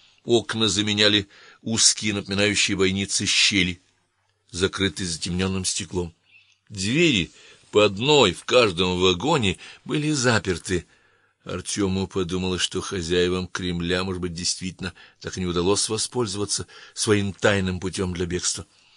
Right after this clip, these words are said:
Они выбрались на платформу и остановились. «Так вот оно как здесь». Сталкер задрал голову к потолку,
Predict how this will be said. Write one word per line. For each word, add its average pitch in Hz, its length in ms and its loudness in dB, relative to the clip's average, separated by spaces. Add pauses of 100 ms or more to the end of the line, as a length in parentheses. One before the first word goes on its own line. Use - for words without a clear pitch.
(340)
Они 85 320 -2
выбрались 104 600 0
на 104 100 -6
платформу 107 580 -4 (680)
и - 60 -8
остановились. 87 680 -4 (1300)
«Так - 460 -4 (140)
вот - 260 0
оно 107 280 2
как 82 320 -4
здесь». 76 640 -4 (840)
Сталкер 85 680 -6
задрал 85 400 -4
голову 82 360 -4
к - 100 -20
потолку, 87 560 -8